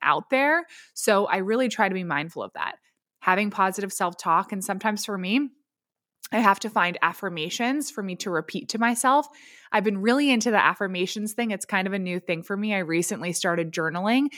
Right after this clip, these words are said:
and I look for three affirmations every single day,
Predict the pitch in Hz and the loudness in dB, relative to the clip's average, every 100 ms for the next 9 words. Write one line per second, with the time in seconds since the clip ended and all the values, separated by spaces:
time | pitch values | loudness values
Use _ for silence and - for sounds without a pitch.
0 | - - - 190 170 170 - 170 202 202 | -18 -12 0 2 2 0 -2 0 2 0
1 | 202 - 196 - 190 185 165 - 180 160 | -4 -4 -4 -4 -2 0 -2 -2 -8 -6
2 | 165 214 208 196 175 180 185 202 190 175 | -4 -2 -2 0 -2 0 -4 -2 -2 -2
3 | 170 156 220 | 0 0 0